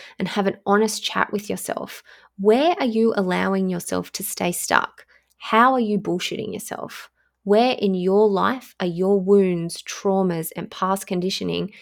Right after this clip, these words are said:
playing out and not serving you? Once you've recognized them, you then have to decide what you're going to do about them. Stay there or move forward.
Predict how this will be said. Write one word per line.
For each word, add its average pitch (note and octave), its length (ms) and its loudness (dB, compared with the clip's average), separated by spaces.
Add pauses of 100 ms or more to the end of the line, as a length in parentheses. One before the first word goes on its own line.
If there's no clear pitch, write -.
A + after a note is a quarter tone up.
(260)
playing G#3+ 420 0
out G3 340 2
and E3+ 120 -4
not F3 220 -6
serving F3+ 400 -2
you? - 300 -8 (840)
Once C#4 300 2
you've B3+ 160 0
recognized F3+ 580 -4
them, G3+ 220 -2 (240)
you F#3+ 180 0
then G#3+ 240 2
have G3+ 220 -4
to F3+ 100 -10
decide F3 440 -2
what F3+ 140 -4
you're E3+ 100 -4
going F3 260 -2
to E3+ 100 -10
do E3+ 180 -4
about D#3+ 360 -4
them. - 260 -8 (180)
Stay F3+ 420 0
there B3 320 0 (340)
or F#3 80 -4
move F3 240 0
forward. - 500 -2